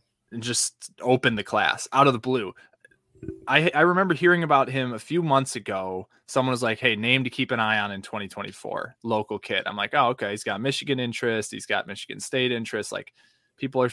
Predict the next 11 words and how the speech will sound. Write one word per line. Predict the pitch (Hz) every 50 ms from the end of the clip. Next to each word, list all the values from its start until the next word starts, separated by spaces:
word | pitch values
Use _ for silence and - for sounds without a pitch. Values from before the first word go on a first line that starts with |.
| - _
are | 127 117 120
looking | 123 127 123 - 113
at | 107 104
this | 104 -
guy, | - 104 101 104
but | 98 110 107 - - _ _ _ _ _ _ _ _ _ _ _ _ _
it | 143
was | 131 123 113 104 - _ _ _
peak | - - - 180 170 156 -
twenty | - - 156 147 147 135
twenty-three, | 127 - 143 131 123 110 - - 123 120 120 117 117 113 110 110 -